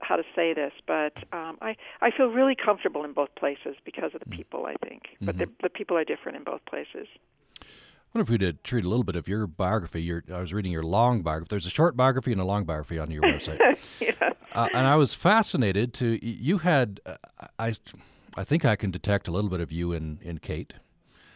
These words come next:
Speaker 2: Uh, I,
Speaker 1: <laughs> Oh,
Speaker 2: I think,
Speaker 1: really?
Speaker 2: I th-, <laughs> I think you wanted, you had aspirations beyond maybe what the, what the stereotypical aspirations would have been.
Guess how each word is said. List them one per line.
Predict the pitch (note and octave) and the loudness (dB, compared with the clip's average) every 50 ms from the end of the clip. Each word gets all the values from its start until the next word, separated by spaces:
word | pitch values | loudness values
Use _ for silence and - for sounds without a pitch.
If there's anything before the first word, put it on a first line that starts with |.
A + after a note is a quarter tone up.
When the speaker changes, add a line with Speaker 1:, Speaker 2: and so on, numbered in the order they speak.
| _ _ _ _ - | _ _ _ _ -8
Speaker 2:
Uh, | - D#2 - - | -6 -2 2 4
I, | G#4 - - - | 4 4 4 4
Speaker 1:
<laughs> | - | 6
Oh, | - | 8
Speaker 2:
I | C4 | 8
think, | G#3 G3 | 10 10
Speaker 1:
really? | G#3 A3 A3+ A#3+ A#3+ B3 B3+ - | 10 10 10 10 8 8 4 2
Speaker 2:
I | G2+ G#2 G#2+ | 2 0 2
th-, | - C#3+ C#3 - - - | 4 2 2 2 2 2
<laughs> | E3+ - A4 - - - - - - - | 2 2 2 -2 -8 -14 -16 -14 -2 2
I | A#2 | 2
think | A#2 - C#3+ C3 - - | 4 6 4 4 6 6
you | C3 C3 | 6 6
wanted, | A#2+ B2+ A#2+ A#2+ A#2 A#2+ A#2 A2 G#2 - | 8 8 6 6 6 4 2 0 -2 0
you | A2+ A#2+ A2+ | 2 2 4
had | A#2 A2+ G#2+ | 4 4 4
aspirations | G#2+ G#2+ - - - A2 A2 G#2 - A2 G#2 G2 E2+ | 4 4 2 2 2 2 2 2 2 2 0 0 0
beyond | D#2 G2 G2+ G2+ G2 G2+ G2 F#2+ F#2+ E2+ D#2+ | 0 0 2 4 4 4 4 2 0 -2 -2
maybe | F2+ G2 G2 F2 F#2 | -2 -2 0 0 0
what | F#2 F2+ F#2 - - | 0 0 -2 -2 -4
the, | F2 E2+ E2 D#2 - _ _ _ _ _ _ _ _ _ _ _ | -4 -4 -4 -4 -6 _ _ _ _ _ _ _ _ _ _ _
what | - G2+ E2+ - | -8 -8 -6 -4
the | E2 | -4
stereotypical | E2 D2+ - - - - A2 G2 F#2 - G#2+ G#2 - - F#2 F2 E2 D#2 D2+ - _ _ _ _ _ - - | -6 -6 -8 -10 -4 0 2 2 2 2 0 -2 -2 -2 -2 -2 -2 -2 -6 -10 _ _ _ _ _ -10 -6
aspirations | - F#2 E2+ - - F2+ E2+ - - E2+ - | -4 -4 -4 -4 -4 -4 -4 -4 -6 -6 -6
would | F2 F2 | -4 -4
have | E2 D2+ | -4 -4
been. | D#2+ D#2+ D#2+ E2 F#2+ | -4 -4 -4 -6 -8